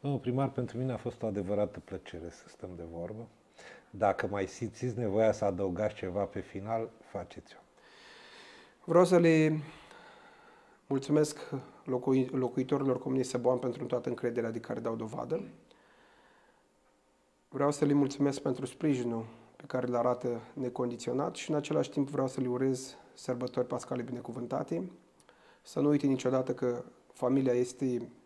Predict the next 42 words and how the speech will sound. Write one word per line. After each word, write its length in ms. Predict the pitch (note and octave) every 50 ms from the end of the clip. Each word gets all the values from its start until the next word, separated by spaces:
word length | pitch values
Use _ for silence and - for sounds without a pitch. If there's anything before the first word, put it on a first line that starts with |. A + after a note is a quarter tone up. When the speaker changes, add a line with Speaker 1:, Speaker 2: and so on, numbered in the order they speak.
| _ _ _ _ _ _ _ _ _ _ _ _
Speaker 2:
liantul 520 | - - C3 C3 C3+ C#3 C#3 C3+ C#3 C#3+
și 140 | C3 - -
elementul 360 | B2+ B2 B2 C3 B2+ - C3+
cel 140 | B2+ - B2+
mai 120 | B2+ B2
important 360 | A#2+ A#2 B2+ B2 - B2+ B2 A#2
pentru 200 | B2 B2 B2+ -
fiecare 360 | - B2+ A2+ - C3 A#2+ A#2+
dintre 260 | A#2 A#2+ A2+ - B2
noi, 240 | B2+ C#3+ D3+ D#3 E3 D#3 - - - - - - - _ _
iar 140 | - B2+ C3
noi 140 | D3 D3+
la 80 | D3 C3+
Săbăoan 380 | - - D3 C3 B2+ C3 C#3 C#3
trebuie 200 | C3 - C#3+ B2+
să 80 | -
ne 60 | C#3
comportăm 580 | C3 - B2 A#2 - B2 B2 - A#2+ B2+ B2+ B2 - - -
ca 120 | - C3
o 80 | A#2 A#2
mare 300 | A#2 A#2+ B2+ C3 C3 C3
și 140 | B2 - B2
adevărată 400 | A#2 A#2 A2+ A#2+ A#2+ A#2 - -
familie, 540 | - - A2 A#2 B2+ C#3+ D3+ D#3 E3+ F3+ F3+ - - - - - - - - - - _ _
în 120 | - A#2+
care 240 | A#2+ - C3 C3 C3+
problemele 400 | C#3 - C3+ C#3 D3 D3 D3 C#3
să 140 | C3+ - C#3
le 80 | B2
depășim 400 | B2 B2+ B2 - B2+ - - C#3
împreună, 420 | C3 A#2+ B2 - B2 C3 C3 B2 A#2
dându-ne 380 | A#2 B2+ B2+ B2+ B2 A#2+ A#2+
mâna 300 | A#2 A#2+ C3 C#3+ D3 C#3+
și 200 | C#3 - - -
nu 180 | C3 B2+ C3+ C3
uitându-ne 440 | B2+ A#2+ A#2+ - C3 B2 B2+ B2 B2
urât 260 | A#2 A#2+ B2+ B2 -
unul 160 | - A#2+ A#2+
la 80 | A#2 A2
celălalt. 400 | - - A#2 - G#2+ - - -
Sărbători 520 | - - - - B2 B2 B2+ A#2+ - B2+
fericite, 580 | B2 - B2 B2 A#2 - - C3+ - C3 B2+